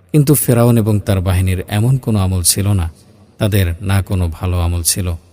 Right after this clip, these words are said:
যা আসমানের দরজা দিয়ে উত্থিত হতো, আর না জমিনের কোথাও তারা সিজদাবনত হয়েছে কখনো, যার জন্য জমিন তাদের জন্য অশ্রু ঝরাবে।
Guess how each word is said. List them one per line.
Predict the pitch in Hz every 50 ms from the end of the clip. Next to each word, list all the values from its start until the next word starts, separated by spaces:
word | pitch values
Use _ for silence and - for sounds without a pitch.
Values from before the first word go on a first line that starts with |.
| _ _ _ _ _ _ -
যা | 113 110
আসমানের | 95 95 - - 101 98 92 92 85 80
দরজা | 95 90 90 87 90 87
দিয়ে | 82 92 90
উত্থিত | 90 87 - - 98 - -
হতো, | 98 101 101 - - 90 82 - _ _ _ _ _ _ _ _
আর | - 123 110 107
না | 110 107 98
জমিনের | 85 87 104 107 113 120 117 117 101
কোথাও | - - 104 92 - 107 98 87
তারা | 85 - 92 87 87
সিজদাবনত | - - - 95 85 82 87 95 87 85 85 85 82 - - 90 82 80 - _ _ _ _
হয়েছে | - 107 101 90 - - - -
কখনো, | 90 85 - 101 90 85 85 - _ _ _ _ _ _ _ _ -
যার | - 110 95
জন্য | 90 98 95 92 90 82
জমিন | 80 90 90 87 92 98 98
তাদের | - 101 85 92 90 82
জন্য | 82 87 85 85 85
অশ্রু | 85 - - - 90
ঝরাবে। | 80 82 87 85 82 82 85 85